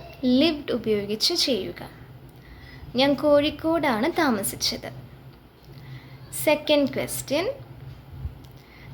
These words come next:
ഞങ്ങൾ ചപ്പാത്തിയും കറിയും കഴിച്ചു. ഞങ്ങൾ ചപ്പാത്തിയും കറിയും കഴിച്ചു. തേർഡ്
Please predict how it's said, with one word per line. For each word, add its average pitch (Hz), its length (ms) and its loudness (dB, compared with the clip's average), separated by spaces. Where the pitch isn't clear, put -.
ഞങ്ങൾ 277 460 8
ചപ്പാത്തിയും 302 1120 0
കറിയും 226 420 2
കഴിച്ചു. 247 600 2
ഞങ്ങൾ 226 380 4
ചപ്പാത്തിയും 220 960 -2
കറിയും 214 540 -2
കഴിച്ചു. - 460 4
തേർഡ് 294 460 8